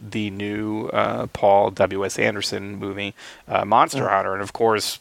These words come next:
Speaker 1: Paul W S Anderson at the time was just Paul Anderson, directed the original, uh, Mortal Kombat movie. And I'm not sure how you, we haven't discussed,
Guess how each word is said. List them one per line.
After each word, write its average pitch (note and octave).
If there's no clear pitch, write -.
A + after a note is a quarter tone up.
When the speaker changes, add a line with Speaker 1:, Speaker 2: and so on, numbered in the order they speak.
Speaker 1:
Paul G#2+
W G2
S F#2+
Anderson G2
at F2
the -
time F#2+
was F2+
just G2
Paul G#2
Anderson, F#2
directed A2
the G2
original, G#2
uh, G2
Mortal A2
Kombat D#3
movie. G2
And G#2+
I'm A2
not A2
sure A2
how G#2+
you, G#2+
we A#2+
haven't G2+
discussed, -